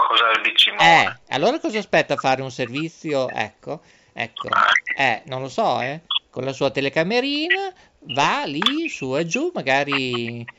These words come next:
Speaker 2: Eh, se ci fosse un tandem ci sarei io di fianco. Non so quante frustate gli darei, ma insomma, comunque... Eh. Bene.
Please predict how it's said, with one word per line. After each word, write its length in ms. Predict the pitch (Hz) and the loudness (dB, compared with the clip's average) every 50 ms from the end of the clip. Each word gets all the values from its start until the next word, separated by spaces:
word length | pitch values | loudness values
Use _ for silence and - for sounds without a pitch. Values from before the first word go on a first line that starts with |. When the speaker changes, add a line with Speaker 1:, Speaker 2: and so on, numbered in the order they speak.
| _ _ _ _ - - - - _ _ - | _ _ _ _ -4 -4 -4 -4 _ _ -20
Speaker 2:
Eh, 540 | - - - - - 165 - - - - - | -20 -20 -18 -18 -16 -16 -16 -16 -16 -16 -14
se 140 | 165 - 196 | -14 -14 -10
ci 120 | 185 - 180 | -8 -4 -2
fosse 240 | - 208 208 - | 0 0 0 0
un 80 | 214 196 | -2 0
tandem 540 | 180 226 269 320 381 415 415 381 349 220 175 | 2 2 2 2 0 -4 -4 -4 -2 -4 -4
ci 140 | - - 135 | -6 -8 -10
sarei 300 | - - 139 147 185 247 | -6 -2 -2 0 0 0
io 120 | 262 170 | -2 -4
di 140 | 143 123 113 | -4 -6 -6
fianco. 640 | - - 117 110 107 110 110 117 - 135 135 170 - _ _ _ _ _ _ | -4 -4 -4 -4 -4 -6 -8 -8 -6 -6 -6 -6 -8 _ _ _ _ _ _
Non 140 | - 170 - | -6 -4 0
so 160 | - 277 302 | 2 2 4
quante 280 | - 247 202 175 165 180 | 6 6 4 4 4 0
frustate 580 | 165 196 190 180 - - 185 185 185 - 175 151 | -2 -2 -4 -2 0 2 4 4 4 2 0 -2
gli 140 | 151 151 151 | -2 -2 0
darei, 420 | 165 208 247 220 143 135 170 208 | 0 2 2 2 2 2 0 -2
ma 200 | 220 151 - - - | -4 -8 -8 -10 -10
insomma, 680 | 160 165 - 123 117 113 127 160 180 156 127 117 110 110 - | -10 -10 -10 -10 -10 -8 -8 -8 -8 -8 -8 -10 -12 -14 -14
comunque... 720 | - 127 123 117 120 139 160 - - 127 110 107 160 143 - - | -14 -14 -14 -14 -14 -14 -14 -12 -12 -12 -12 -14 -16 -18 -16 -14
Eh. 180 | 131 120 - - _ _ _ _ _ _ _ _ _ _ _ - _ _ _ _ _ _ _ _ _ _ _ _ _ _ _ _ _ _ _ _ _ _ _ _ _ _ | -12 -12 -14 -14 _ _ _ _ _ _ _ _ _ _ _ -20 _ _ _ _ _ _ _ _ _ _ _ _ _ _ _ _ _ _ _ _ _ _ _ _ _ _
Bene. 640 | 165 139 190 226 254 254 233 196 143 120 - - | 0 6 8 10 10 10 10 8 4 0 -6 -14